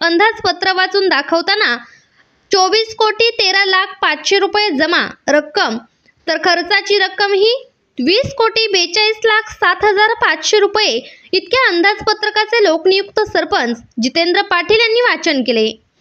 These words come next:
तर गावातील सांडपाण्यावर प्रक्रिया करून शुद्ध करण्यासाठी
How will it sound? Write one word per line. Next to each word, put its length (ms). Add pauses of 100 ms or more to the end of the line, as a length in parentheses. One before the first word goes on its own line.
(200)
तर 80
गावातील 680
सांडपाण्यावर 720
प्रक्रिया 560
करून 320 (360)
शुद्ध 460
करण्यासाठी 720